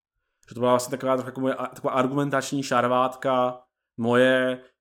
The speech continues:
s těma, s těma klukama i s tím Mikem a bylo to tak gerilově natočený, takže jako asi, jako je to vlastně, to zase mělo jako jiný, jiný účel prostě to celý.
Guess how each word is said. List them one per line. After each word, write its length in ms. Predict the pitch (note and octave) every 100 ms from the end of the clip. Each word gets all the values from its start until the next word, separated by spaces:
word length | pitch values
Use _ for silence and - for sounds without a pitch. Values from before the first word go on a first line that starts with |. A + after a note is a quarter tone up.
| -
s 60 |
těma, 460 | - B2 A#2+ A2+ -
s 60 | -
těma 160 | A#2+
klukama 640 | A2+ C3 C3 C3 C3 C3 A2+
i 40 |
s 40 | A2+
tím 240 | B2+ A#2 A2+
Mikem 760 | A#2+ - B2+ A#2+ A#2+ B2 C3 C3+ _ _ -
a 20 |
bylo 360 | A2+ A2 A#2+ A#2+
to 60 | A#2+
tak 180 | - -
gerilově 420 | B2 B2+ B2 A#2+
natočený, 960 | A2+ B2 A#2 B2+ A#2+ B2 B2+ B2+ C3 _ _ _ _ _ -
takže 280 | A2 A#2 C3
jako 260 | C3 C#3
asi, 280 | C#3 D3 C#3 - -
jako 280 | A#2 C#3 C3
je 100 | C3
to 120 | C#3
vlastně, 240 | C3+ D3+
to 100 | C3+
zase 200 | C3+ -
mělo 280 | C#3 C3 C#3
jako 200 | C3+ D3+
jiný, 280 | C#3 C#3+ C#3+
jiný 220 | D3 D#3
účel 500 | D#3+ E3+ - G#2 G2
prostě 460 | G2+ G2+ - G#2+ G2+ _ _ -
to 60 |
celý. 500 | G#2 G#2 F#2+ - A2